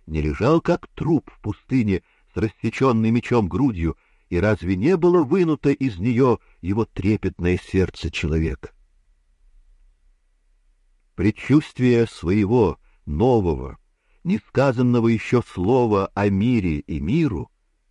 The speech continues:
пришедшее перед лицом смерти, требовало жизни, бунтовало. Что, если бы не умирать? Что, если бы воротить жизнь?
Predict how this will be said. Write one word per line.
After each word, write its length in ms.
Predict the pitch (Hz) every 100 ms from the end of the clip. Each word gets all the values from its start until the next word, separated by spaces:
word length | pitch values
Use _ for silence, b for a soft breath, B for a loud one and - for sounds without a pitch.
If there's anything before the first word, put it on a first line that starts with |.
| _ _ _
пришедшее 800 | 78 92 - 117 104 - 101 98
перед 300 | 104 98 85
лицом 360 | 95 - 92
смерти, 600 | 87 - 85 78 - _ _ _ _ _ _ -
требовало 560 | 170 196 123 123 120 120
жизни, 560 | 135 156 104 73 120 _ _ _
бунтовало. 800 | - 107 110 117 117 131 92 - _ _ _ _ _ _ _ _ _ _ _ _
Что, 460 | _ - - 110 113
если 460 | 92 104 - 98
бы 160 | 90 95
не 80 | 92
умирать? 640 | 90 87 85 78 - _ _ _ _ _ b b
Что, 400 | - - 110 123
если 400 | 104 135 - 123
бы 120 | 123
воротить 480 | 117 120 117 139 113
жизнь? 500 | 87 123 90 69